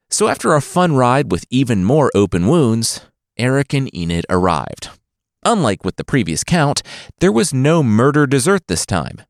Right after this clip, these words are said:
and Gwivret was glad to help Eric and Enid in any way he could. In a few days, Eric's wounds bandaged, he and Enid were back on the road, despite no one really understanding why they were traveling in the first place.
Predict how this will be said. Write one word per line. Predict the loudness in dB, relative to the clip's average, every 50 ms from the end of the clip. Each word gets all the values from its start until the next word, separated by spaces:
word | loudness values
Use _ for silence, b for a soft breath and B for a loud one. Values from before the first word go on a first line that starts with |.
| _ _ _ _ _ -6
and | -6 -2
Gwivret | 0 0 0 0 0 -2 -4 -4 -6 -12 -16 _ _ _
was | -6 -6 -4
glad | -2 0 0 0 0 0
to | -2
help | -4 -2 -2 -4 -4 -6 -6
Eric | -4 -2 0 0 -2 -2
and | -2 -2
Enid | 0 0 0 -2 -2 -4 -8 -8 _
in | -6 -6 -6 -6 _ _ -4
any | 0 2 2 2 4
way | 4 4 2 2
he | 0 -2 -6
could. | -4 -2 -2 -2 -2 -2 -6 -12 _ _ _ _ _ _ _ _ _ _ _ _ _
In | -6 -6
a | -4
few | -2 -4 -4 -2
days, | -2 -4 -4 -6 -6 -8 -10 _ _ _ _ _
Eric's | -2 0 0 0 -2 -6 -10 -8
wounds | -4 -2 -2 -2 -2 -4 -6
bandaged, | -6 -4 -4 -4 -4 -4 -4 -4 -4 -4 -6 -8 -10 -14 _ _ _ _ _ _ _
he | -2 0 0 2
and | 2 2
Enid | 2 2 0 0 0
were | -2
back | 0 0 0 -2 -2 -2
on | -2 -2
the | 0 0
road, | 0 0 0 0 -2 -4 -6 -10 -16 -20 -12 _
despite | -8 -8 -6 -4 -2 -2 -2 -2 -4 -8 _ _ _ _
no | -4 -2 0 2 2
one | 2 2 2 2
really | 2 2 2 0 0
understanding | 0 -2 -2 -2 -2 -4 -4 -4 -2 -2 -2 -2 -2
why | -2 0 0 0 0
they | 0 0
were | 0 0 -2
traveling | -2 -2 -2 -2 0 0 0 0 0
in | 0 0 0
the | 0
first | 0 0 -2 -2 -2 -4
place. | -6 -8 -6 -6 -6 -6 -6 -8 -10